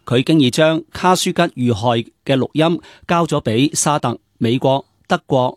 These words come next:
法國以及英國，但係暫時我哋仲未知道呢一啲錄音嘅來源係從邊一度嚟㗎。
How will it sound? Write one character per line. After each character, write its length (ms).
法 340
國 280
以 120
及 120
英 240
國， 320
但 140
係 80
暫 280
時 360
我 100
哋 140
仲 160
未 100
知 200
道 280
呢 140
一 20
啲 160
錄 220
音 260
嘅 180
來 180
源 200
係 240
從 240
邊 160
一 20
度 160
嚟 140
㗎。 200